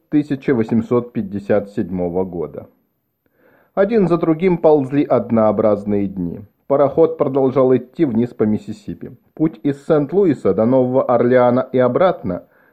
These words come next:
даже с промежуточными остановками для взятия груза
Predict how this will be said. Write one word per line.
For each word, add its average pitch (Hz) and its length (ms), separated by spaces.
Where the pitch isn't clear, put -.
даже 117 380
с - 80
промежуточными 123 840
остановками 123 720
для 113 240
взятия 120 480
груза 120 540